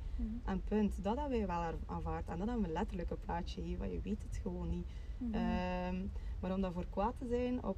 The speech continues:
Speaker 2: iemand anders of op iets, ja, ik zou niet weten op wie. <laughs> Allee, of op
Speaker 1: Mhm.
Speaker 2: wat. Het is
Speaker 1: Mhm.
Speaker 2: gewoon, ja, het is, het is, ja.
Speaker 1: Ja.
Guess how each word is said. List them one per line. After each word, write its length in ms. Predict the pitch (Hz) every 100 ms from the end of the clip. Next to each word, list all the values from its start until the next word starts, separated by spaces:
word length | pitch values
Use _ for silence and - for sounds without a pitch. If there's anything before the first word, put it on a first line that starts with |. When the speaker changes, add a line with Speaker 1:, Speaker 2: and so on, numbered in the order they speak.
| - -
Speaker 2:
iemand 320 | 196 185 175
anders 680 | 202 233 247 247 240 -
of 160 | - 180
op 160 | 185 -
iets, 560 | 233 226 - - - - - - - - - - - - - 208 -
ja, 260 | 196 190 220
ik 100 | 214
zou 120 | 214
niet 100 | 185
weten 180 | 208 247
op 140 | 202 -
wie. 260 | 196 269 -
<laughs> 100 | -
Allee, 360 | 240 233 214
of 120 | 202 220
op 100 | 247
Speaker 1:
Mhm. 100 | 269
Speaker 2:
wat. 180 | 214 - - - -
Het 140 | 247
is 80 | 214
Speaker 1:
Mhm. 100 | 269
Speaker 2:
gewoon, 320 | 202 202 196 190
ja, 220 | 180 247 233
het 80 | 208
is, 400 | - - - - -
het 80 | 190
is, 80 | - - - - - - - - - - - - - - -
ja. 200 | 170 175 202 - - - - - - - 226
Speaker 1:
Ja. 140 | 226